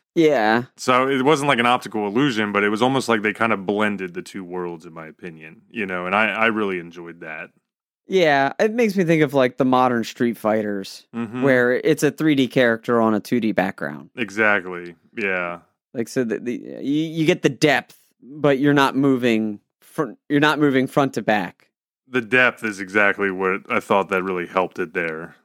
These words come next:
Speaker 2: and it felt like you were this little character running around. Um, I thought the music was pretty good, you know, and pretty on brand as far as what they were going for. Like, mostly eerie, kinda picked up at times in some of the harder fights or more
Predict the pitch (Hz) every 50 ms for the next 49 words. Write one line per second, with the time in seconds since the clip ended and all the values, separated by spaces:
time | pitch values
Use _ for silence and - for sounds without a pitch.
0 | _ _ 113 104 98 95 - - - 120 113 104 98 95 87 92 98 95 87 87
1 | 87 85 90 87 80 - - - - _ 120 113 107 90 82 - - - 101 92
2 | 87 87 - - 92 87 92 92 90 90 85 85 82 82 85 87 85 82 82 80
3 | 82 80 - - _ _ _ _ _ _ _ _ _ _ _ _ - 95 90 87
4 | 85 80 78 82 95 110 127 190 214 214 190 160 135 127 123 131 - 147 147 123
5 | - - 110 113 104 - - - 120 104 101 92 98 98 95 95 92 98 110 104
6 | 104 101 98 95 - - 113 110 104 101 98 95 92 95 90 95 95 95 92 90
7 | 90 82 - - 101 98 92 92 87 95 95 87 95 92 90 87 87 90 87 90
8 | 90 - - 95 95 98 98 95 95 92 107 113 113 113 - 117 113 110 110 107
9 | 104 104 104 101 101 101 101 98 - - 104 104 95 - 113 107 - - 110 104
10 | 95 - 104 92 - - 110 107 104 104 101 101 95 101 98 - - 107 104 104
11 | 95 98 98 98 104 101 98 98 95 - - 107 104 98 98 98 - - 101 101
12 | 101 98 98 95 92 90